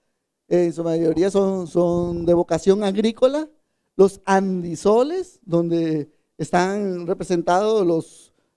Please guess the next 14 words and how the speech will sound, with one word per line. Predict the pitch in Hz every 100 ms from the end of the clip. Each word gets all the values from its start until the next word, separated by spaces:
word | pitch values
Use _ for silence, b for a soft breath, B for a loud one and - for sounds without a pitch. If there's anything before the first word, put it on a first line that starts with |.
| _
la, | 160 160 151 151 143 143
las | 160 160 143 139 143 135 - _
cordilleras | 175 165 175 180 214 226 208
y |
los | 175 165
sistemas | 165 - 185 190 208 185 165 143 135 -
montañosos | 175 180 185 196 208 214
más | 208
importantes | 226 220 214 233 269 302 214
del | 175
país. | - 160 202 277 277 _ _ _ _ _ _ _ -
Y | 208
los | 214 214
ultisoles. | 220 208 220 196 240 262 226 147 -